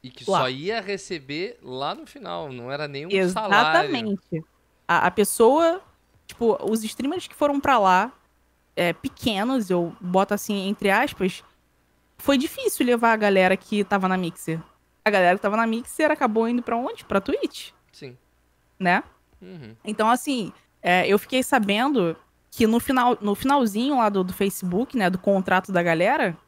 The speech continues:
Speaker 2: o Facebook cortou a,
Speaker 1: O
Speaker 2: o
Speaker 1: contrato.
Speaker 2: alcance de pessoas.
Speaker 1: Caramba.
Speaker 2: Cara, é, imagina, já é uma merda você sair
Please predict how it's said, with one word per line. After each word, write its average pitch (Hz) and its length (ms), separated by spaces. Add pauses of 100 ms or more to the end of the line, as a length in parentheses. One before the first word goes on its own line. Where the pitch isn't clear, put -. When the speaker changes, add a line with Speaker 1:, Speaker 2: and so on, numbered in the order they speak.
(420)
Speaker 2:
o 277 100
Facebook 269 560
cortou 311 540 (1160)
a, 214 1120
Speaker 1:
O - 60
Speaker 2:
o - 20
Speaker 1:
contrato. 247 380
Speaker 2:
alcance 269 340
de 269 120
pessoas. 277 760 (380)
Speaker 1:
Caramba. 101 560 (1080)
Speaker 2:
Cara, 277 300
é, 151 460
imagina, 247 640
já 214 180
é 233 160
uma 320 160
merda 233 380
você 220 200
sair 214 720